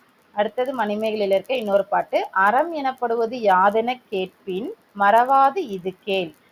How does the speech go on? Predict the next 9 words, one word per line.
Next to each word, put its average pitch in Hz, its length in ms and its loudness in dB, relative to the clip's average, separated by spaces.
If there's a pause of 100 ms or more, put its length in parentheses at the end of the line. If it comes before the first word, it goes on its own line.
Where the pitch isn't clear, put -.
(260)
மண்ணுயிர்க்கெல்லாம் 220 1200 -2 (100)
உண்டியும் 254 640 -8 (540)
உடையும் 208 640 0 (320)
உறையுளும் 277 560 0 (180)
அல்லது 214 600 2
கண்டது 208 640 0 (180)
இல்" 233 380 -6
அப்படின்றது 185 640 -4
சொல்லியிருக்காங்க. 175 540 -2